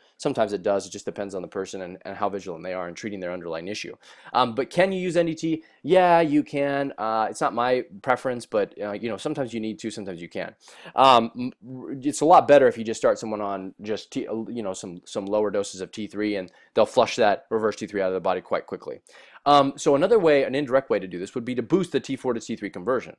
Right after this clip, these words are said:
right? So you're, if you're gonna be taking N D T, then you might as well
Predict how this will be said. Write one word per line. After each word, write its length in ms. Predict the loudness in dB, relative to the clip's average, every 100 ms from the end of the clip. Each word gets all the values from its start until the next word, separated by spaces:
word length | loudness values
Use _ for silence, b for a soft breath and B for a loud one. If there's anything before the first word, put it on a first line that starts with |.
| -4
right? 240 | -2 0
So 220 | 0 -2 b b
you're, 140 | 0 4
if 180 | 4 2
you're 80 | 2
gonna 180 | 2 0
be 140 | -2
taking 320 | 0 0 0
N 140 | -4 -4
D 100 | -8
T, 320 | -10 -10 -12 b b
then 380 | 0 4 4 2 -6
you 140 | -8 2
might 180 | 6
as 120 | 6 6
well 420 | 8 10 8